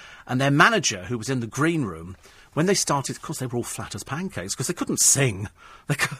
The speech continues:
you know, none of these groups can sing. Very few of them. And, uh, they were sa-, the manager went mental, absolutely mental. "Turn the mics off! Turn the mics off!" And, of course, the sound engineers go, "Well, which ones we're turning up?" Of course, by this time, they're halfway through the song,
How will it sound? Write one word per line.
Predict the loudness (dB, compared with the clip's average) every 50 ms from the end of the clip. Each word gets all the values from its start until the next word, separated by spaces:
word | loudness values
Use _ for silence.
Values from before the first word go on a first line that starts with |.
| 2
you | 4 6
know, | 6 6 6
none | 6 6 6
of | 6 4
these | 2 0 0
groups | 0 0 0 -2 -2 -4
can | -4 0 2
sing. | 4 4 6 6 4 4 2 -2 -8 -12 -8 0
Very | 4 6 6 6
few | 4 4 2 2 4 2
of | 2 0 -2 -8
them. | -10 -10 -12 -16 -20 -20 -20 -20 -20 -20 -20 -10 _ 2
And, | 4 4 4 4 2 2 2
uh, | 2 2
they | 2 2
were | 0
sa-, | 0 0 -2 -2
the | 0 -2
manager | 0 0 -2 -4 -6 -8 -8 -8 -8 -8
went | -8 -8 -10 -12 -14 -10
mental, | -6 -4 -4 -4 -4 -4 -6 -6 -6 -8 -8
absolutely | -8 -8 -8 -4 0 2 2 2 2 0 0
mental. | -2 0 0 -2 -2 -2 -2 -4 -4 -6 -8 -14 -6 0
"Turn | 2 4 6
the | 6
mics | 4 4 0 2 4 4
off! | 4 4 4
Turn | 2 2 2
the | 4
mics | 4 4 2 2 2 2 4
off!" | 4 6 4 4 2 0 -6 -8 -10 -14 -20 -20 _ _ _ _ _ _ _ _ -2
And, | -2
of | 0 2
course, | 4 4 4 4
the | 2 0
sound | 2 2 2 2 0
engineers | 0 0 -2 -2 0
go, | 0 0 2
"Well, | 2 2 2 0 -2 -2
which | -2 0 0 2
ones | 2 2 2 2 -2
we're | -2
turning | 0 2 2 2 0 0 -2
up?" | -2
Of | 0
course, | 2 2 4
by | 4 4
this | 4 4 4
time, | 2 2 2
they're | 0 0
halfway | 0 -2 -2 -2 -2 -4 -2
through | 0 0 0
the | 0
song, | -2 0 0 2 2 0 -2